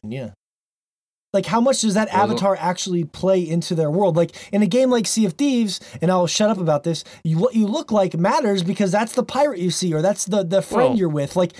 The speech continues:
Speaker 1: the kind of game you're playing drastically
Speaker 3: Well, it's kind
Speaker 1: changes how much your visual
Speaker 2: Well, well,
Speaker 1: representation.
Speaker 3: that's an
Speaker 2: Think, think about it
Speaker 3: R P G,
Speaker 2: this
Speaker 3: though.
Speaker 2: way.
Speaker 3: Like, you're, you're role-playing there, so
Speaker 1: Yes, yes, yes, yes. So?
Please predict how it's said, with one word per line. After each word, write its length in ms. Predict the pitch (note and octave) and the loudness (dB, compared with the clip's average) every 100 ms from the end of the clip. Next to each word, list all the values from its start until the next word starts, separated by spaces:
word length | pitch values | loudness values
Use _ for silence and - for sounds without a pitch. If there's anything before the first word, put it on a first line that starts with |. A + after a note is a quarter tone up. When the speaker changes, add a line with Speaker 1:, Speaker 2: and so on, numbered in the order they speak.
| - - | -16 -4
Speaker 1:
the 80 | G3+ | -4
kind 320 | - D4+ D4+ | 0 -2 0
of 180 | A#3 D3+ | -2 0
game 320 | F#3 G#3+ G#3+ | 0 2 0
you're 100 | F#3 | 0
playing 540 | - G#3+ A#3 G3+ D#3+ - - | -4 -4 0 0 0 -4 -10
drastically 540 | - F#3 G3+ - G#3+ G3 | -2 0 0 -4 -4 -2
Speaker 3:
Well, 60 | F#3 | -4
it's 60 | |
kind 160 | D3 G3 | -2 -2
Speaker 1:
changes 280 | F#3 E3+ D3+ | -2 -2 -6
how 160 | E3+ | -2
much 320 | F3+ E3+ - - _ _ - | 0 0 -4 -18 _ _ -10
your 240 | D3+ D#3 | -4 -4
visual 240 | C3+ F3+ D#3 | 0 0 2
Speaker 2:
Well, 60 | D#3+ | 0
well, 40 | |
Speaker 1:
representation. 680 | E3 D#3+ C3 D#3 D3 F3+ E3+ | 0 -2 -2 0 0 -2 -2
Speaker 3:
that's 160 | A3+ G#3+ | -2 0
an 80 | |
Speaker 2:
Think, 200 | F#3+ F3+ | 2 2
think 140 | F3+ F#3 | 2 0
about 140 | D#3+ | 0
it 20 | |
Speaker 3:
R 40 | G3 | 0
P 0 | |
G, 60 | D3 | 0
Speaker 2:
this 80 | A2 | 0
Speaker 3:
though. 100 | E2+ | -2
Speaker 2:
way. 140 | D2+ - | -10 -10
Speaker 3:
Like, 320 | D#3 D#3 - - | -6 -6 -6 -12
you're, 300 | D#3 E3 D#3 - | -6 -6 -6 -8
you're 160 | C#3+ | -6
role-playing 540 | D3 A3 - D3 A2+ G2+ | -2 -2 -2 -2 -2 -4
there, 260 | F#2+ - - _ - | -6 -8 -20 _ -14
so 520 | - D3+ C#3 B2+ A#2 | -6 -2 -2 -4 -4
Speaker 1:
Yes, 320 | - A4+ - - | -2 -2 -2 0
yes, 300 | D#4 C4+ A#3 | 2 2 0
yes, 260 | C#4+ - | -2 0
yes. 320 | A#3 - - _ - - _ _ _ _ _ _ _ _ _ _ _ _ _ | -4 -4 -12 _ -20 -20 _ _ _ _ _ _ _ _ _ _ _ _ _
So? 320 | - C#3+ C#3+ | -10 -6 -6